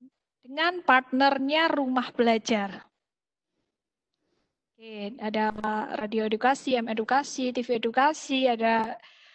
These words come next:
yang lainnya banyak sekali di sini. Jangan lupa tetap jaga kesehatan. Terima kasih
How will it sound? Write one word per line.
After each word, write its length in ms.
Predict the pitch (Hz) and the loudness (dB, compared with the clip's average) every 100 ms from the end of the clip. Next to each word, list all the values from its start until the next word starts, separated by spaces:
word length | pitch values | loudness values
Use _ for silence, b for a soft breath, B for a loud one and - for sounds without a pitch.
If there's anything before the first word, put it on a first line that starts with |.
| b b _ | b b _
yang 240 | 262 269 262 | 2 2 0
lainnya 400 | 254 247 240 220 | 0 0 0 -2
banyak 240 | 220 214 | -4 -4
sekali 400 | - 220 214 208 | -8 -10 -8 -8
di 80 | 202 | -12
sini. 320 | 226 220 202 196 _ _ _ _ _ _ _ _ _ _ _ _ _ _ _ _ _ | -16 -16 -18 -20 _ _ _ _ _ _ _ _ _ _ _ _ _ _ _ _ _
Jangan 160 | _ 247 | _ -10
lupa 400 | 277 285 349 370 | -10 0 4 4
tetap 400 | 359 269 254 247 | 2 2 2 2
jaga 240 | 233 226 | -2 -2
kesehatan. 880 | 240 247 233 226 - 277 320 339 349 | -4 -4 -4 -4 0 2 4 2 0
Terima 320 | 320 262 240 | -2 -2 -2
kasih 640 | 233 226 214 - 262 285 | -2 -4 -4 -8 -4 0